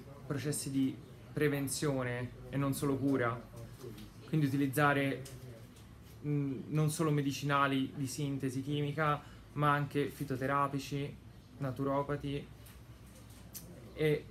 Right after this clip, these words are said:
micoterapici. Questo è molto utile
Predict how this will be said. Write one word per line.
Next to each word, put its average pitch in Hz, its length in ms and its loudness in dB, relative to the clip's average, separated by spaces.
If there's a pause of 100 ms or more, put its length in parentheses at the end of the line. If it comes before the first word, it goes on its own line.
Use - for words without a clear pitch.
(140)
micoterapici. 127 920 0 (220)
Questo 170 560 4 (1500)
è 151 80 2
molto 147 340 4
utile 160 340 4